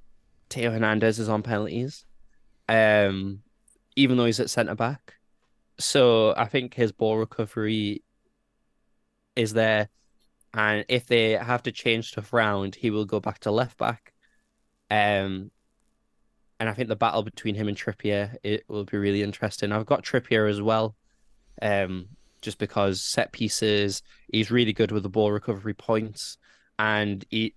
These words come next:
because of what he does, he's really good for player of the match. Um,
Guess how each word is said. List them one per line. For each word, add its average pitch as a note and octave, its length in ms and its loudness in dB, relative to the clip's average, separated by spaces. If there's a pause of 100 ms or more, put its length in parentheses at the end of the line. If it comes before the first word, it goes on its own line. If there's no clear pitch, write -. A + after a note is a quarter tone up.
because A#2 280 0
of A2 140 0
what A2+ 160 2
he G#2 60 -2
does, G#2 280 0
he's G#2+ 220 -4
really G2+ 220 -2
good G2+ 160 -2
for G#2 80 -8
player G2 240 -4
of F#2+ 80 0
the F#2+ 80 -2
match. - 500 -10 (500)
Um, G#2 600 2